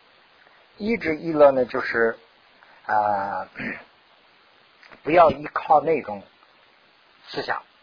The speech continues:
是这样。这个是什么思想呢？就是说，为，啊，这个不亡名-，名称而行慧思，就是不要考虑这个名称。就说，啊，我做这个功德的话呢，我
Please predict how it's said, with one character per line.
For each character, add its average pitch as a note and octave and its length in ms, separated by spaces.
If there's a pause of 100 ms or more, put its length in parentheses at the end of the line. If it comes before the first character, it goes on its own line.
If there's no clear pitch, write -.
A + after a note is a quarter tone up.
是 - 160
这 B2 80
样。 - 160 (340)
这 F3+ 100
个 F3 140
是 - 140
什 - 140
么 B2+ 80
思 B2+ 180
想 A2 180
呢？ G#2 100
就 A2 140
是 - 60
说， G2 300 (300)
为， A#2+ 560 (340)
啊， D#2 680
这 - 100
个 F#2+ 560 (420)
不 A2 360
亡 G2 260
名-， D3 600 (180)
名 B2+ 220
称 C#3 340 (220)
而 - 240
行 - 280 (140)
慧 - 160
思， - 260 (280)
就 - 80
是 - 100
不 - 140
要 G#2+ 160
考 - 240
虑 F#2 100
这 G2+ 140
个 F#2+ 80
名 F2+ 200
称。 E2+ 220 (500)
就 G2+ 80
说， - 320 (360)
啊， F2+ 400
我 G2+ 120 (200)
做 G#2+ 180
这 A2+ 120
个 G2 60
功 G#2+ 200
德 F#2+ 100
的 - 80
话 - 220
呢， F#2+ 100
我 F#2 320